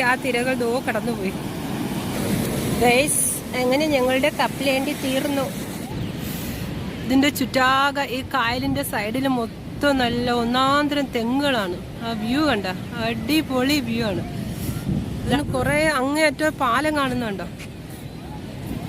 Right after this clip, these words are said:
ആ പാലം അവിടുന്നേ ഞങ്ങൾ നടന്ന് നടന്ന് നടന്ന് ഇവിടെ എത്തി, ഇവിടെ വന്നു.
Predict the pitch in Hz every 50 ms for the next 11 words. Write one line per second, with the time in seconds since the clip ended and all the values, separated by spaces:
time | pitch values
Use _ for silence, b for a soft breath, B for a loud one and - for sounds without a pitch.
0 | - - 240 262 269 254 - 262 247 240 240 254 269 285 294 311 302 262 233 220
1 | 233 226 247 262 277 277 285 285 294 302 302 302 285 262 269 269 277 277 262 240
2 | 233 254 277 277 269 262 262 262 254 262 254 247 240 240 254 277 311 339 - -
3 | - - - 233 233 254 269 262 240 214 - - 294 320 285 - - - - -
4 | - - - - - - - - - - - - - - - - - - - -
5 | - - - 214 226 247 262 262 247 233 233 233 220